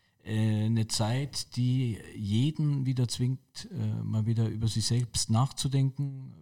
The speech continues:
Wie geht's weiter im Leben? Was kann man machen? Was kann man noch machen zusätzlich? Gibt's, äh, dann andere Perspektiven, andere, ein zweites Standbein vielleicht anzufangen, zu sagen, kann man das und das noch machen? Kann man gut kombinieren miteinander?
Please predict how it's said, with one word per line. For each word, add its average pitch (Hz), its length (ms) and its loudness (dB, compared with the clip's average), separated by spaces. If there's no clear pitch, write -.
Wie 117 140 2
geht's 113 240 2
weiter 120 280 2
im 131 120 6
Leben? 131 460 4
Was 110 140 2
kann 117 140 4
man 117 120 8
machen? 123 340 6
Was 101 120 0
kann 117 120 2
man 117 100 6
noch 120 200 2
machen 131 320 2
zusätzlich? 135 600 -2
Gibt's, - 400 0
äh, 110 360 4
dann 107 440 6
andere 110 380 6
Perspektiven, 127 720 2
andere, 101 580 2
ein 101 80 -16
zweites 104 320 2
Standbein 117 420 4
vielleicht 110 300 2
anzufangen, 107 560 2
zu 104 80 0
sagen, 101 380 2
kann 104 140 2
man 104 100 4
das 101 160 0
und 101 100 2
das 101 140 2
noch 101 120 4
machen? 107 400 2
Kann 107 140 0
man 110 100 4
gut 117 180 0
kombinieren 104 500 6
miteinander? 110 520 6